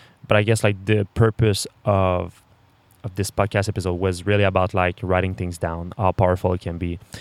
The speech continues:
and you can read a bunch of studies online, guys, that it's just good for yourself, you know, to write things down and to, to, to think more and really see what we truly want in life and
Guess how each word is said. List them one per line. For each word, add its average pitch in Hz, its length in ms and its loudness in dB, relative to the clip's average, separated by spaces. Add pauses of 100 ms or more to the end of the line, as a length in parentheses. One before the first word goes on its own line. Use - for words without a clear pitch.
(140)
and 98 120 -2
you - 40 -8
can 95 160 2
read 101 200 4
a 95 40 4
bunch 98 540 2
of - 160 -10
studies 90 360 -4
online, 87 320 -4
guys, 87 260 -2
that 90 180 -4 (920)
it's 110 140 2
just 98 200 0
good 92 220 2
for 90 120 -2
yourself, - 380 -4
you 90 80 -4
know, 90 60 -2
to - 120 -4
write 87 180 0
things 87 200 -4
down 87 300 -2
and 90 500 -2 (140)
to, - 480 -2 (480)
to, - 160 -4
to - 200 -6
think 110 280 0
more 101 280 6
and 95 220 0
really 101 300 4
see - 340 -2
what 92 320 2
we 101 80 2
truly 92 400 0
want 87 240 -2
in 90 140 -4
life 90 280 0
and 87 360 -4